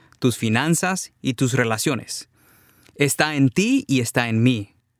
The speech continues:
Has sido victimizado por esto, pero tú también has victimizado a otros con esto. Es fácil de detectar en otros, pero muy difícil de verlo en nosotros mismos. Pero su mayor impacto es que limita tu singularidad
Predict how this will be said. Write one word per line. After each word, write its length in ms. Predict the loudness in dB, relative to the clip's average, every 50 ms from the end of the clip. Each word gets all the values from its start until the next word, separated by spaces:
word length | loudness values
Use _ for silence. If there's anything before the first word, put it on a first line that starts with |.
| _ _ _ _ _ _ -20 -20 -4
Has 200 | 0 0 2 2
sido 280 | 0 0 2 4 6 6
victimizado 680 | 6 6 4 4 4 4 4 4 2 0 0 0 0 2
por 180 | 2 4 4 4
esto, 460 | 4 2 -2 -4 -6 -8 -10 -12 _ _ _ _ _ -20 -20 _ _
pero 160 | 0 2 2
tú 160 | 2 2 2
también 400 | 4 4 4 4 4 4 4 2
has 140 | 0 0 0
victimizado 680 | -2 0 2 4 4 4 4 4 0 0 2 2 2 2
a 60 | 4
otros 380 | 2 2 2 0 0 -2 0 2
con 160 | 2 2 2
esto. 420 | 2 0 -4 -8 -10 -10 -10 -14 _ _ _ _ _ _ _ _ _ _ _ _ _ _ _ _ -20 -20 _
Es 220 | -2 0 0 0 2
fácil 400 | 2 2 2 2 2 0 2 2
de 100 | 2 2
detectar 460 | 2 2 0 -2 -2 0 0 2 4
en 120 | 4 4
otros, 540 | 4 4 2 2 0 0 -2 -4 -10 -12 -16 _ -20 -20 -20 -2 0
pero 180 | 2 4 6
muy 260 | 6 8 8 8 6 6
difícil 540 | 4 0 0 0 0 0 2 2 2 4
de 100 | 4 6
verlo 460 | 6 4 4 4 4 4 6 6 6 6
en 80 | 4
nosotros 400 | 2 2 0 0 0 2 4 6
mismos. 560 | 6 6 4 2 0 -4 -6 -10 -12 -14 -14 _ _ _ _ _ _ _ _ -20 _ _ _ _ _ _
Pero 200 | 0 2 2 2
su 160 | 2 2 4
mayor 360 | 4 4 4 4 4 4 6
impacto 580 | 4 4 4 2 0 0 -2 -6 _ -4 -4 -2 0
es 160 | -2 -2 0
que 160 | 0 0 2
limita 520 | 4 4 6 6 6 4 4 2 0 -2 0
tu 160 | 0 0 0
singularidad 800 | 2 2 2 2 4 4 2 2 0 0 0 0 0 -2 -4